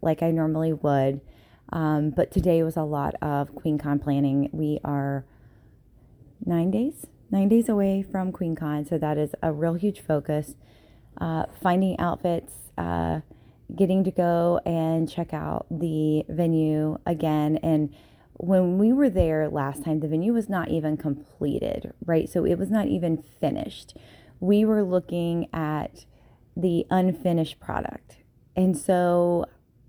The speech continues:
we had a vision and we saw the vision then. And then, of course, now that everything is complete, the floors are down, the, the painting's been done, the lighting's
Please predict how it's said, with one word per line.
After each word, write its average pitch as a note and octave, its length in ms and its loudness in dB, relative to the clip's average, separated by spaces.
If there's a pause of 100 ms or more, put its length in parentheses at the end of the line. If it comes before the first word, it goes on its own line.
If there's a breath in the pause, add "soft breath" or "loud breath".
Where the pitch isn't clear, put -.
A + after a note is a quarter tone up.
(180)
we G3+ 180 0
had G3 280 0
a B3+ 60 4
vision D#3+ 360 2
and D#3+ 80 2
we D#3+ 80 2
saw D#3+ 280 -2
the F3+ 100 0
vision D#3+ 380 0
then. C#3+ 340 2 (420 loud breath)
And F3 100 0
then, E3+ 100 2
of D#3+ 160 -2
course, D#3+ 320 -2
now D#3+ 320 2
that D3+ 220 0
everything D3 540 -2
is - 120 -6
complete, D3 420 -4
the - 60 -10
floors D#3 520 -4
are - 100 -4
down, E2+ 400 -4 (500 soft breath)
the, D#3+ 680 0 (380)
the F3 140 0
painting's D#3+ 640 0
been D3+ 220 0
done, C#3+ 400 2
the D3 140 -4
lighting's D3+ 680 2